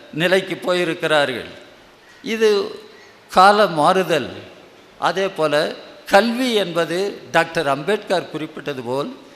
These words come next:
"Education is power, education is knowledge." இதை நாம் புரிந்து கொள்ள வேண்டும். அம்பேத்கரே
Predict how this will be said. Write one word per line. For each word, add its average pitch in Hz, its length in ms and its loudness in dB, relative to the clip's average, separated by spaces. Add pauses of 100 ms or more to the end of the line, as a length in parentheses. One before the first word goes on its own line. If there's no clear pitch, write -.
(160)
"Education 185 880 0
is - 20 -6 (240)
power, 156 320 2 (920)
education 170 640 2
is 156 140 -2 (140)
knowledge." 143 600 0 (800)
இதை 165 240 2
நாம் 180 280 -2
புரிந்து 190 240 -4
கொள்ள 175 220 -2
வேண்டும். 123 320 -6 (760)
அம்பேத்கரே 196 800 4